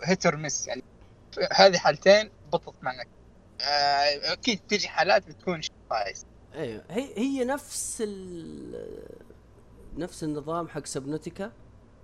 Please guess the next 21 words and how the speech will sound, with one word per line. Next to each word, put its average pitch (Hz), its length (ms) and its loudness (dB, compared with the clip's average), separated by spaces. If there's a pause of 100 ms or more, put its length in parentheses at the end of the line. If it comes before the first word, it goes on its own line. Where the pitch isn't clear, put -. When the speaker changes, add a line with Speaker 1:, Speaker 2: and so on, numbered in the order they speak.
(1160)
Speaker 2:
آه، 139 500 2
بس، 160 460 -4
آه، 147 580 -4
بس 147 260 -10
عبارة 147 280 -2
عن 139 160 -2
أطفال 135 340 -2
صغار 135 520 -4 (880)
طاحوا 127 300 -10
في - 140 -18
ال-، 104 920 -14
في - 80 -18
الحوش 117 400 -8
حقهم، 135 420 -12 (1080)
وتشوف، 147 640 -6
آه، 117 520 -6
كيف - 300 -6
تبني 117 320 -8
قاعدة، 135 480 -8
كيف 113 240 -14
تبني، 101 880 -12